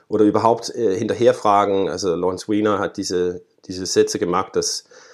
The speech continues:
äh, dass es nicht, also das geht, äh, um die Idee von Kunst und nicht darum, äh, wer das macht.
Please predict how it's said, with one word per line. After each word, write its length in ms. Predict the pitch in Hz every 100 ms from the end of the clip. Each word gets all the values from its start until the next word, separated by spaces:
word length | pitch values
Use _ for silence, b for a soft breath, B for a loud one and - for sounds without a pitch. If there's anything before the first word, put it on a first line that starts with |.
| B B B
äh, 800 | 80 85 76 71 67 58 57
dass 200 | - 104
es 120 | 104 110
nicht, 200 | 107 98
also 260 | 107 90 101
das 240 | - -
geht, 220 | 123 120
äh, 320 | - 92 67 92
um 160 | 117
die 80 | 107
Idee 240 | 107 117
von 160 | 147 131
Kunst 320 | - 127 -
und 60 | 113
nicht 180 | 107 -
darum, 420 | 107 107 101 90
äh, 240 | 90 90
wer 140 | 101 104
das 180 | 98
macht. 440 | 98 101 - -